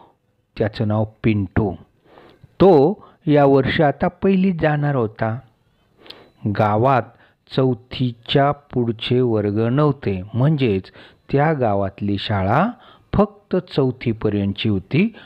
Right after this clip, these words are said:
पाचवीला जर शिकायचं असेल तर दुसऱ्या गावात जावं लागत होतं. वडील आपल्याला शिक्षणासाठी परगावी पाठवतील का, असं सारखं स्नेहाला वाटायचं.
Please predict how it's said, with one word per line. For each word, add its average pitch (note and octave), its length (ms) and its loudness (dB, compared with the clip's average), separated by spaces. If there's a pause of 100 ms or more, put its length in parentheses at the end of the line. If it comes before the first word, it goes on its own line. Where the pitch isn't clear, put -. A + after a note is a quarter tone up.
(240)
पाचवीला A2+ 600 0
जर G#2+ 240 -2
शिकायचं F3 720 -2
असेल G#2 560 -2 (400)
तर B2 140 2
दुसऱ्या G2+ 560 0
गावात G#2 400 0
जावं G2 280 -2
लागत F#2 400 -4
होतं. F#2 300 -6 (1400)
वडील G2 400 2
आपल्याला A2+ 440 -2
शिक्षणासाठी A#2 1040 -2
परगावी C#3 600 -2
पाठवतील F3 760 -2
का, A#2+ 540 0 (560)
असं A2+ 260 -2
सारखं C#3 1160 0
स्नेहाला G#2 560 -2
वाटायचं. F2 600 -8